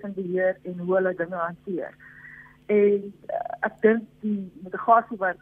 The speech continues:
eh, besighede in verskillende sektore in hierdie omstandighede kan aanbring, moet dit in ag neem. Ons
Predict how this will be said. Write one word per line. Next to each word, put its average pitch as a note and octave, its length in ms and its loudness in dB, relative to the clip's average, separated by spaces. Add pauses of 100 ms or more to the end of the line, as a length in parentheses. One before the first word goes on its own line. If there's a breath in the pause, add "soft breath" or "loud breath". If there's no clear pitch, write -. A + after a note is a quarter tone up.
(140)
eh, A#1+ 300 -10 (680 loud breath)
besighede G3+ 560 -2
in F#3 120 -6
verskillende G3+ 680 -4
sektore G#3 680 0 (540)
in G3 100 -6
hierdie G#3 240 -2
omstandighede A3 680 0
kan G3+ 180 -6
aanbring, G3 400 -4
moet F#3+ 140 -8
dit G3+ 160 0
in G3+ 140 -4
ag - 260 -6
neem. E3 220 -12 (120)
Ons F#3+ 180 -10